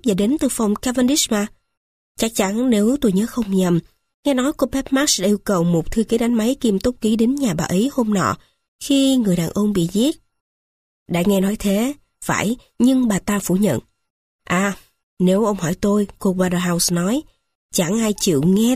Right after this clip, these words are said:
tôi nói cho đến khi quá muộn." Tôi xin thưa rằng, bà ấy đã trở nên hơi khật khùng.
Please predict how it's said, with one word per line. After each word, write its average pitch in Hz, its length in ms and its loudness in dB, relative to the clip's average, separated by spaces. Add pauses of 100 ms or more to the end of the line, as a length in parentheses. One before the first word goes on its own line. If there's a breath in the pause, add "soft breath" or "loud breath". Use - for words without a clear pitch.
tôi 240 160 2
nói 226 320 0
cho 220 100 0
đến 202 160 0
khi 208 180 0 (100)
quá 196 220 0
muộn." 220 320 2 (760)
Tôi 196 120 2
xin 202 200 2
thưa 202 180 0
rằng, 180 220 0 (400)
bà 196 160 2
ấy 254 380 0
đã 226 120 -2
trở 233 100 0
nên 247 240 2
hơi 233 260 0
khật - 260 -4
khùng. 196 360 0